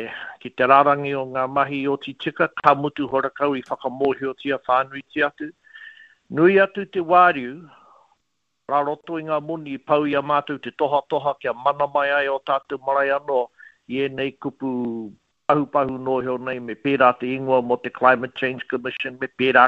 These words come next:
ke te ingoa mo te rā ripoata, me pēnā ke, me pēnā ke no atu te ingoa mo te tahi atu ripoata. Ko ngā take,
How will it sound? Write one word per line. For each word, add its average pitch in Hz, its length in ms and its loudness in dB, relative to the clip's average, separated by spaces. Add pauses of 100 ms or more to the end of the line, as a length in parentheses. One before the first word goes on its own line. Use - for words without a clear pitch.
ke 135 200 -6
te 131 160 -6
ingoa 135 200 -2
mo 123 200 -4
te 127 160 0
rā 123 200 6
ripoata, 131 480 -2
me 117 200 -8
pēnā 135 480 -4
ke, 135 240 -6 (400)
me - 160 -8
pēnā 135 480 4
ke 143 160 -2
no 135 160 0
atu 131 240 -6
te 127 160 -10
ingoa 135 240 -4
mo 123 160 -6
te 139 160 -8
tahi 127 280 -4
atu 127 280 -8
ripoata. 147 560 -2 (680)
Ko 123 120 -4
ngā 147 160 4 (100)
take, 165 340 0